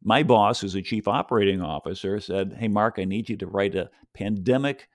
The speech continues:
response plan just in case, 'cause we didn't know yet." Well, that disaster recovery plan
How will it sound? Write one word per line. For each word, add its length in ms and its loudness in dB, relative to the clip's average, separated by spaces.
response 580 -2
plan 520 -6
just 380 -4
in 180 -6
case, 480 -10
'cause 120 -18
we 60 -8
didn't 160 -4
know 140 -2
yet." 240 -4
Well, 420 -6
that 240 0
disaster 720 -4
recovery 640 -2
plan 500 -8